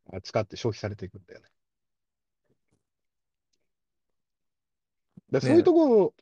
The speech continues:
Speaker 2: え。
Speaker 1: そういうところをポッドキャストでやればいいんだ、みんな。どんどん、どんどん。文句、文句、もう、どんどんもう、俺ね、新規就農者に立派なことを求めないよね。どんどん文句言えばいいんだよ。
Speaker 2: ああ、そうだね。文句言っ
Speaker 1: うん。「地元の農政部がよ、補助金のことでぐっ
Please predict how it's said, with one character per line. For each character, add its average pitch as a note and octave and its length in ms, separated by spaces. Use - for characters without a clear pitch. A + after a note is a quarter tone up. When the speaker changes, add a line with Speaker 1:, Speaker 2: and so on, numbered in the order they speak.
Speaker 2:
え。 - 40
Speaker 1:
そ - 160
う E4 40
い - 20
う D4+ 40
と F4 100
こ D#4+ 80
ろ C#4+ 100
を D3+ 40
ポ - 120
ッ C#3+ 40
ド F3 120
キ F#3+ 60
ャ F#3 60
ス - 40
ト C#3+ 80
で G2 60
や G2+ 120
れ G3+ 100
ば D#4 100
い - 20
い A3+ 40
ん - 20
だ、 G#2+ 80
み G2 100
ん F#2 60
な。 F2 100
ど F2+ 160
ん E2+ 100
ど E2 140
ん、 E2+ 60
ど G2 160
ん F2 40
ど D2+ 100
ん。 D#2+ 60
文 D3 200
句、 C3+ 100
文 G3 300
句、 G#3 160
も C3+ 400
う、 G2 140
ど D4 140
ん E4+ 60
ど C#4+ 80
ん F3+ 80
も F3 120
う、 - 40
俺 D3+ 180
ね、 C3+ 140
新 D#4+ 180
規 - 60
就 A#3 120
農 F3 80
者 D3+ 100
に B2+ 60
立 D3 180
派 A#3+ 60
な C4 60
こ C4+ 100
と A#3 80
を D#3+ 60
求 B2+ 240
め A3+ 80
な D3+ 60
い - 40
よ E2+ 60
ね。 E2+ 80
ど A3+ 140
ん D4 40
ど F#3 80
ん - 20
文 A#3+ 160
句 G#3+ 100
言 G3 100
え - 20
ば F#3 80
い F3 40
い - 40
ん D3+ 60
だ G#2+ 80
よ。 D#2+ 120
Speaker 2:
あ A#2 260
あ、 A#2 60
そ D#3+ 180
う C#3+ 40
だ B2+ 60
ね。 C3 100
文 C3 180
句 G2 80
言 G2 100
っ F#2+ 40
Speaker 1:
う - 20
ん。 - 20
「地 A2+ 180
元 G#2 420
の G2+ 120
農 G#2 280
政 G#2 400
部 G2+ 100
が F#2 140
よ、 G2 200
補 G#2+ 180
助 G#2+ 160
金 G#2 220
の G#2 120
こ G#2 100
と - 100
で G2+ 100
ぐ - 100
っ - 40